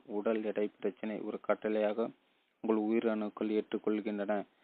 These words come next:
அவை உங்கள் கட்டளைகளையோ பின்பற்றி உங்கள் உடலை கூடுதல் எடையுடன் எப்போதும் வைத்தாக வேண்டும்.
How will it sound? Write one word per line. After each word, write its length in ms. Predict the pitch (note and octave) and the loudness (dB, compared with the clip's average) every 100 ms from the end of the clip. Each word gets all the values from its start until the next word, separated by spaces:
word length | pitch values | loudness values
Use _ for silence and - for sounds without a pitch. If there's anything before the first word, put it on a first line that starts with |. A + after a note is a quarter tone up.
| _ _ _ | _ _ _
அவை 200 | A2 A2 A2 | 8 8 6
உங்கள் 300 | G#2+ G#2+ G#2 | 4 2 2
கட்டளைகளையோ 800 | G#2 - A2 A2 G#2 G2+ G#2 G#2+ A#2+ | 0 0 2 2 2 0 2 0 -2
பின்பற்றி 560 | - A2 G#2+ - - A#2 A2+ | -2 -2 -2 -2 0 0 0
உங்கள் 200 | G#2+ G2+ | 0 0
உடலை 400 | G#2 A2 A2 A2 | 2 2 2 0
கூடுதல் 460 | - A2+ A2+ A2+ - - | 0 0 2 0 -2 -4
எடையுடன் 500 | G#2+ G#2 G#2+ A#2 C#3+ D3+ _ _ _ _ _ _ _ _ _ _ _ _ | -2 0 2 2 0 -6 _ _ _ _ _ _ _ _ _ _ _ _
எப்போதும் 540 | C3 G#2+ - A2+ A2 A2+ | -4 -2 0 0 0 0
வைத்தாக 440 | G#2+ - G#2+ G#2 | -2 0 0 0
வேண்டும். 420 | G#2 G#2+ G#2 A2 | -2 -2 -2 -2